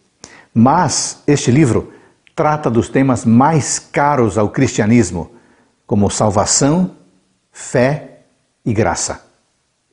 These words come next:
No capítulo um, Paulo começa se apresentando, mostrando suas credenciais. Ele diz que é servo e apóstolo. Paulo não é um empregado que trabalha para Cristo em troca de remuneração.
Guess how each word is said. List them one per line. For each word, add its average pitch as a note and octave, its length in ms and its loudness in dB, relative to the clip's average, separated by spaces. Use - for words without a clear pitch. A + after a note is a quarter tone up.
No F3+ 120 0
capítulo F#3 440 2
um, A2+ 300 2
Paulo F#3+ 240 2
começa D3+ 480 0
se D3 140 -2
apresentando, C3+ 920 0
mostrando D#3 640 2
suas E3+ 420 2
credenciais. D3 1080 0
Ele E3 260 4
diz B2+ 300 2
que A#2+ 240 2
é B2 100 2
servo C#3+ 720 0
e B2 80 2
apóstolo. G2+ 720 -2
Paulo G#3 340 2
não G#3+ 200 4
é F#3 80 0
um D#3 80 2
empregado B2 600 0
que A#2 140 -4
trabalha A2+ 440 0
para D3+ 220 -2
Cristo E3 400 -2
em F#2+ 100 0
troca A#2+ 300 -2
de G2+ 100 -2
remuneração. G#2+ 840 0